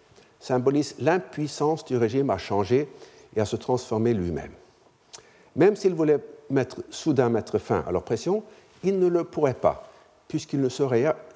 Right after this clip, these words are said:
ne saurait réaliser ce désir que sous une forme oppressive, en ne changeant que l'aspect et le champ d'application de cette fonction d'oppression.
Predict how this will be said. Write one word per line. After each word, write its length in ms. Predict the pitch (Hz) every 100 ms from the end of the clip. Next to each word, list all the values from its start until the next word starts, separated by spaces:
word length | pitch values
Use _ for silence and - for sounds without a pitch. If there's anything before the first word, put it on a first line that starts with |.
| - 147
ne 100 | 131
saurait 440 | - 123 110 101
réaliser 560 | - 160 151 117 110 95
ce 140 | -
désir 460 | 92 98 123 180 190 - - _
que 100 | 147
sous 140 | 147 135
une 180 | 123
forme 300 | 110 120 98 -
oppressive, 560 | - - 104 - 147 175 - - _ _ - -
en 80 | 147
ne 100 | 135
changeant 440 | - 117 110 139
que 140 | 131 120
l'aspect 520 | 107 - 110 135 156 -
et 60 | 107
le 100 | 104
champ 180 | -
d'application 680 | 120 95 90 - 95 113 131 156 - -
de 20 | 113
cette 240 | - 117
fonction 460 | - 90 - 107 110
d'oppression. 460 | - 90 - -